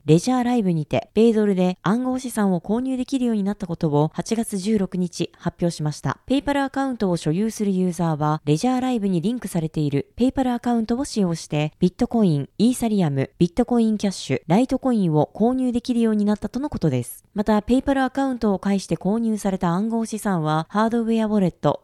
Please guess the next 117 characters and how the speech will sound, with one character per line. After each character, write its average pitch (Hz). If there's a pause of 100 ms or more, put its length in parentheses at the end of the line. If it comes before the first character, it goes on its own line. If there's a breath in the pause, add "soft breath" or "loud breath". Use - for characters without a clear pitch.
レ 220
ジ 254
ャ 185
ー -
に 147
自 139
動 247
的 226
に 247
送 240
信 233
さ 226
れ 214
る 214
と 254
い 220
い 160
ま 139
す。 -
な 247
お、 180
ペ 233
イ 262
パ 269
ル 247
ア 180
カ 247
ウ 247
ン 226
ト 240
所 220
有 233
者 185
が 160
レ 160
ジ 202
ャ 254
ー 254
ラ 262
イ 247
ブ 202
を 170
利 151
用 226
で 233
き -
る 220
国 175
は 160
現 170
在、 131
米 233
国 196
に 185
限 170
ら 254
れ 214
て 226
い 220
る 214
と 254
の 269
こ -
と 165
で 135
す。 - (100)
レ 262
ジ 269
ャ 240
ー -
は 170
暗 240
号 254
資 254
産 202
や 156
エ 156
ヌ 202
エ 226
フ -
テ 240
ィ 190
ー -
を 165
オ 156
フ 254
ラ 277
イ 254
ン 190
で 160
保 165
有 214
で 208
き 202
る 165
ハ 208
ー -
ド 254
ウ 254
ェ 262
ア -
ウ 247
ォ 247
レ 233
ッ -
ト 240
を 226
開 247
発 247
し -
て 240
い 226
る 262
企 202
業 165
で 135
す。 -